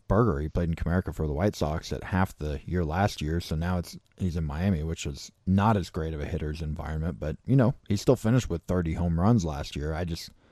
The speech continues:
I know he can provide pop. He's not my kind of guy. Uh, Bohm's one that, you know, he will help you in the batting average department. But you, I mean, I don't know if you're really expecting more than fifteen to eighteen homers unless he has some sort of skill change. I mean, he hasn't,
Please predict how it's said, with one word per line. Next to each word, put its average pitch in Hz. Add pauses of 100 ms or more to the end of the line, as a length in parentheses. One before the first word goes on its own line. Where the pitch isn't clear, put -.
(680)
I 127
know 139
he 135
can 104
provide 95
pop. 82
He's 98
not 90
my 76
kind 71
of 71
guy. 71 (840)
Uh, 85 (320)
Bohm's 92
one 92
that, 85
you 85
know, 78
he 87 (320)
will 87
help 87
you 95
in 85
the 82
batting 82
average 87
department. 95 (360)
But 82
you, 80 (120)
I 90
mean, 85
I 87
don't 90
know 85
if 82
you're 78
really 85
expecting 85
more 85
than 80
fifteen 85
to 78
eighteen 80
homers 85
unless 82
he 90
has 82
some 82
sort 82
of 71
skill 95
change. 80
I 85
mean, 80
he 85
hasn't, 87